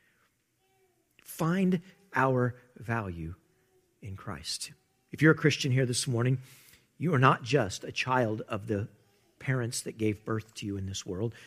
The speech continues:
but you have been adopted into and are a child of your heavenly Father. He is your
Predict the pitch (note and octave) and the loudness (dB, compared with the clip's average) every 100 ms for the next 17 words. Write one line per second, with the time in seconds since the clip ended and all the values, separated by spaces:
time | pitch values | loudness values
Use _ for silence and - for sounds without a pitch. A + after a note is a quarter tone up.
0 | - - _ - A2 D3 D3 C3+ A#2+ A#2 | -20 -20 _ -4 2 2 2 2 2 2
1 | A#2+ - C3 A#2 A2+ - G#2 G#2+ G#2 G2+ | 2 0 -2 -2 -4 -2 -2 -2 -2 -4
2 | G2 - - B2+ B2+ B2+ - - G#2+ A2 | -6 -8 -8 -4 -4 -4 -8 -10 -6 -4
3 | F#2+ G#2 G2+ G2+ G2 - F2+ F#2 F2+ G2+ | -4 -6 -6 -8 -8 -10 -12 -14 -16 -20
4 | _ _ _ _ _ _ _ _ _ _ | _ _ _ _ _ _ _ _ _ _
5 | - D#3+ D#3+ C#3 C#3+ | -2 2 2 2 0